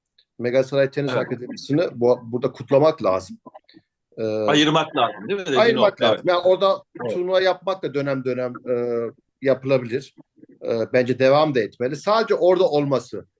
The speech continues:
Speaker 1: çok doğru değil. E, onun dışında dediğim gibi, e, Megasaray'ın, e, bu yatırımları, e, çok önemli.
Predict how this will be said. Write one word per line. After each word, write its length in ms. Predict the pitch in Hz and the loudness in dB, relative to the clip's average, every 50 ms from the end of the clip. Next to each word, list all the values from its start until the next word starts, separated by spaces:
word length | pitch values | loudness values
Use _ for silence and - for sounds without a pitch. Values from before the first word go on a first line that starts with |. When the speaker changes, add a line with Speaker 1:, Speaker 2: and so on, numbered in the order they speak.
| - _ | -20 _
Speaker 1:
çok 260 | - 127 110 - _ | -8 -8 -8 -4 _
doğru 300 | 113 107 101 95 98 98 | 0 0 0 0 -2 -2
değil. 240 | - 202 202 196 - _ _ _ _ - _ _ _ | -4 -4 -4 -6 -10 _ _ _ _ -20 _ _ _
E, 120 | - 107 123 123 123 120 120 113 113 110 110 98 - - - | -2 2 4 4 4 4 4 4 4 2 2 0 0 0 0
onun 260 | 131 143 156 165 160 | 0 2 2 2 0
dışında 380 | 156 139 - 156 151 156 151 | 0 0 0 2 4 4 4
dediğim 240 | 135 143 156 170 156 | 4 2 0 0 0
gibi, 200 | 117 110 120 165 170 - - - - - - _ - _ - | -2 -2 -2 -2 -2 -4 -8 -14 -20 -20 -20 _ -20 _ -4
e, 60 | - | 0
Megasaray'ın, 1040 | 120 123 123 120 123 139 147 143 147 135 - - 123 110 110 113 143 165 - - - _ 123 | 2 2 2 2 2 2 4 4 4 2 2 0 -2 0 0 0 -2 -4 -8 -12 -16 _ -8
e, 180 | 120 123 120 120 120 - _ _ _ _ _ - | -6 -6 -6 -6 -8 -10 _ _ _ _ _ -4
bu 120 | 131 127 | 0 2
yatırımları, 800 | 127 127 120 - - 120 120 120 117 120 117 110 120 123 123 - _ - | 4 4 2 2 -2 -2 -2 0 2 2 2 2 2 0 0 -2 _ -6
e, 180 | 113 113 113 110 | -4 -4 -4 -4
çok 260 | - 131 127 131 120 | -4 -6 -6 -6 -6
önemli. 420 | 104 104 101 98 101 123 170 165 | -4 -4 -4 -4 -4 -4 -6 -6